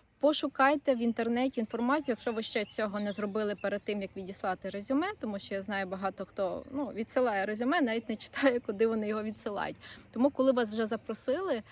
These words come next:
а, потратьте по деякий час, почитайте про цю компанію.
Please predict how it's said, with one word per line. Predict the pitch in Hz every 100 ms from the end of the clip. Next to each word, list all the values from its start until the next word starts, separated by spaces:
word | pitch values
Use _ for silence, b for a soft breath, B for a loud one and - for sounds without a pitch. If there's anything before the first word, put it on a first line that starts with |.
| B B B
а, | - 208 202 -
потратьте | 220 - 269 277 226 214
по | 226 208 -
деякий | 208 240 233 -
час, | 208 - 262 381
почитайте | - 233 - - 330 254
про | 214
цю | 214 254
компанію. | 247 233 220 202 185 185 175 175